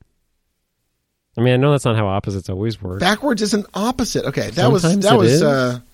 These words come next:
Speaker 2: how many beeps are you, I, I gave minus five beeps for that.
Speaker 1: It was confusing,
Speaker 2: I didn't
Speaker 1: man.
Speaker 2: like
Speaker 1: I
Speaker 2: it.
Speaker 1: don't, I don't feel even, uh, it's appropriate for me to give it a rating because I didn't understand it.
Speaker 2: Okay. Um, let's quickly try to cram in. We can do whatever, one of yours. Let's do Time Travel Mater really quick 'cause I agree,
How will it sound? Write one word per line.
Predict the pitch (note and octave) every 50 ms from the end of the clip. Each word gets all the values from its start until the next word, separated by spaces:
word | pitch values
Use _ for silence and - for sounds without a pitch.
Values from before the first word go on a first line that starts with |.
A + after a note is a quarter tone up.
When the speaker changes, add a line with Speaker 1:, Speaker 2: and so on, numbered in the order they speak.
| _ _ _ _ -
Speaker 2:
how | - G3 G3+
many | A3+ A#3 G#3+ F#3+
beeps | E3 F#3+ F#3 - - -
are | E3+ E3
you, | D#3 -
I, | C#3 D3+
I | D3+ D3+ E3
gave | F3+ F#3 F3+ E3 D3+
minus | E3 E3 D#3+ D#3+ D3 -
five | - D3 C3+ B2+ A2+
beeps | G#2+ A2+ A2 G#2 - -
for | - - G#2+
that. | G#2+ G2+ G2
Speaker 1:
It | D3+
was | - G4+ F#4 -
confusing, | - G#3 C3+ - - C3+ C#3+
Speaker 2:
I | D3
didn't | C#3+ D3+ C#3 -
Speaker 1:
man. | A#2+ A#2+
Speaker 2:
like | A2+ A#2
Speaker 1:
I | C3+
Speaker 2:
it. | -
Speaker 1:
don't, | C4 D4 - -
I | D3+ F3
don't | A3+ A#3 -
feel | - - E3+ D#3+ D3+ C#3 D3
even, | C3+ B2+ C3 B2 A#2+ A#2 A2+
uh, | - - - _ _ _ - A#2+ B2 B2 A2+ -
it's | - B2 - -
appropriate | A#2+ - B2+ B2+ A2+ B2+ A2+ G#2
for | A2+
me | A2 G#2+
to | - G#2
give | F2+ G#2+ A2 A2
it | B2+ C3+
a | C3+
rating | C3 C#3 C#3+ C#3+ C#3+ D3 B2+
because | A2+ G#2 A2 G#2+ G#2
I | G#2
didn't | G2 F2 A2+ A2+ G#2+ G2+ F#2+
understand | F#2 F2 F2 D#2+ - - - - - -
it. | G1+ - - - _ _
Speaker 2:
Okay. | C3 C3+ C#3 - A#2 G#2+ A2+ - - - - - - - _ -
Um, | F3 F#3 F#3+
let's | F3+ G3 B3+ C#4 -
quickly | - - - C4 C4 - C#4 A#3+
try | - - A3
to | G3 F#3
cram | - - - G3 F#3+ F#3 F3+
in. | F#3 F3+ F3+ F3 F3+ - - -
We | E3+ G3+ G#3
can | - A3+ G3+
do | E3+ E3 F#3 F#3 F3+ F3+
whatever, | F3 D#3+ D3 D#3 D#3 D3+ D3 C#3 D3+ D3
one | C#3+ C#3+ D3
of | D3 C#3+
yours. | C3+ C#3 C3+ C3 B2+ D3+
Let's | G3 F#3 -
do | G#3+
Time | - F#3+ F#3 E3+
Travel | - E3+ E3 D3+
Mater | D3 C#3 C3+ C3+
really | C3+ B2+ B2 B2
quick | A#2+ - C#3+ C3 A#2+ -
'cause | - C3+ A#2
I | B2 B2 C3+
agree, | C#3 C#3 C3 C3+ D3 D3 C#3+ B2+